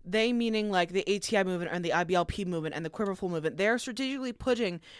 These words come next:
these families who have a thousand kids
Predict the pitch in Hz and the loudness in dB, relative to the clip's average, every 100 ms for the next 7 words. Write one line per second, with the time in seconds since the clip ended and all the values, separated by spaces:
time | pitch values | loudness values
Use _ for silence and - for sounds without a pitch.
0 | - 170 220 269 - 262 247 220 175 185 | -14 -2 0 0 0 2 2 0 0 0
1 | 165 _ - 190 - 240 240 240 214 220 | 0 _ -8 -4 4 6 6 2 0 2
2 | 160 | 2